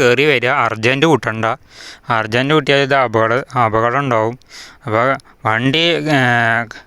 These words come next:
ഇത് കയറ്റാണ് കേട്ടോ. അപ്പൊ കയറ്റം കയറുമ്പോഴും കയറ്റം ഇറങ്ങുമ്പോഴൊക്കെ ഒന്ന് നല്ലപോലൊക്കെ നോക്കുക. അപ്പൊ എനിക്ക് അത്രേ തന്നെ പറയാനുള്ളൂ. അപ്പൊ ഇത്രയൊക്കെ തന്നെ ഉള്ളൂ എൻ്റെ വീഡിയോ. എല്ലാവർക്കും ഇഷ്ടപ്പെട്ടെന്ന് വിചാരിക്കുന്നു. അപ്പൊ ഞാൻ ചെ-,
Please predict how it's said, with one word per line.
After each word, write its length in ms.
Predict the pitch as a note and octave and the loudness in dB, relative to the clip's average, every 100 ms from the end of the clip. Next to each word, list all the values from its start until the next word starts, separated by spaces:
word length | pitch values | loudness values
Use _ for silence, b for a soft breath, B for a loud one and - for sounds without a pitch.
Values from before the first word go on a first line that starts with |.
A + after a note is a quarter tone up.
| _ B B B B - | _ B B B B -4
ഇത് 220 | B2+ D3 C#3+ | 0 0 0
കയറ്റാണ് 380 | B2 B2+ B2+ | -2 0 0
കേട്ടോ. 200 | A2+ G#2 G2 | 0 0 0
അപ്പൊ 240 | G2 A2+ A#2 B2 C3 B B B - | 0 0 2 -2 -4 B B B -6
കയറ്റം 440 | A2 A2 A#2+ D3+ D#3 | -2 -2 -2 -2 -2
കയറുമ്പോഴും 840 | C3+ B2+ C3+ D3 D#3 D#3+ E3 D3 - | 0 0 0 2 2 2 0 -4 -4
കയറ്റം 360 | A2 A2 - C#3+ B2 | -4 -2 -2 -2 -2
ഇറങ്ങുമ്പോഴൊക്കെ 580 | A2+ B2 B2+ C3+ C#3 | 0 0 2 0 -2
ഒന്ന് 180 | D3 C#3 | -2 0
നല്ലപോലൊക്കെ 640 | C#3+ B2 A#2 B2 B2 B2+ C3+ | 0 0 -2 -2 -2 0 -2
നോക്കുക. 640 | B2+ A2 G#2+ - B2 B2 B B B B B | -2 -2 -4 -2 -2 -2 B B B B B
അപ്പൊ 140 | - A#2 | -8 -6
എനിക്ക് 480 | A2 - C3 G#2 B2 | -6 -6 -8 -4 -4
അത്രേ 320 | B2+ - C#3 | -2 -2 -2
തന്നെ 180 | D3 D3 - | -2 -4 -2
പറയാനുള്ളൂ. 600 | B2 G#2+ A#2 B2 A#2+ A2 B2 - - - _ _ | -2 -2 -2 0 -2 -2 -6 -14 -20 -20 _ _
അപ്പൊ 140 | A2 | -14
ഇത്രയൊക്കെ 360 | - B2 C3 C#3 | -4 -2 -2 0
തന്നെ 120 | C#3+ | 0
ഉള്ളൂ 180 | C#3 C3+ | 2 2
എൻ്റെ 280 | A#2 A#2 B2 | 0 0 0
വീഡിയോ. 480 | G#2+ G#2 A2 A#2 - _ B B B B B - | 0 2 2 0 -6 _ B B B B B -6
എല്ലാവർക്കും 440 | G2+ G2+ G#2 B2+ | -2 0 0 2
ഇഷ്ടപ്പെട്ടെന്ന് 600 | C3 - C3+ C3+ C#3+ D3 | 0 0 -2 0 0 0
വിചാരിക്കുന്നു. 580 | C#3 A#2 A2+ A#2+ A#2 A#2 A#2+ | 0 0 -2 -4 -4 -4 -6
അപ്പൊ 160 | G#2 A2+ | -4 -2
ഞാൻ 180 | A#2 B2 | -2 -4
ചെ-, 180 | C#3 | -6